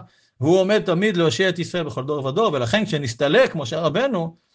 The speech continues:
אז לא הוצרך עוד לערבות יהודה. כי אז כבר הוא אחראי על כל הערבות, כי הוא רבנו. ואז הוא צריך שיהודה יחזור להיות שלם ויתגלגל וכל הדברים האלה, וזאת ליהודה, שמה השם כל יהו-, כל יהודה ולמות תבנו ואבן.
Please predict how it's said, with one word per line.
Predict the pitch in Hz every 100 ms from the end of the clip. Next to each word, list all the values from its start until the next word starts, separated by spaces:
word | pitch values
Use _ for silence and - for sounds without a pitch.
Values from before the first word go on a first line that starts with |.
| _ _
אז | 135 135
לא | 202
הוצרך | 254 - 240 311 -
עוד | 220
לערבות | 180 165 196 226
יהודה. | 226 233 247 285 131 - _ _ _ _ _ _ _ _
כי | - 135
אז | 123 123
כבר |
הוא | 139 214 156
אחראי | - 160
על | 147
כל | 151 147
הערבות, | 135 131 120
כי | 135
הוא | 147
רבנו. | 160 240 247 147 117 _ -
ואז | 123 220 233
הוא | 262
צריך | - 294 311
שיהודה | 202 202 214 208 247
יחזור | 190 - 208
להיות | 208 196 185
שלם | 160 175 247 220
ויתגלגל | 151 139 147 156 220
וכל | 156 175
הדברים | 170 151 160 160
האלה, | 214 233
וזאת | 160 143 202
ליהודה, | 180 170 156 165 254 226 - - _ -
שמה | 165 170
השם | 196 202 190
כל | 185 190
יהו-, | 175 170 170
כל | - 180
יהודה | 165 156 202 160
ולמות | 139 143 160
תבנו | 151 160 180 139
ואבן. | 131 120 113 117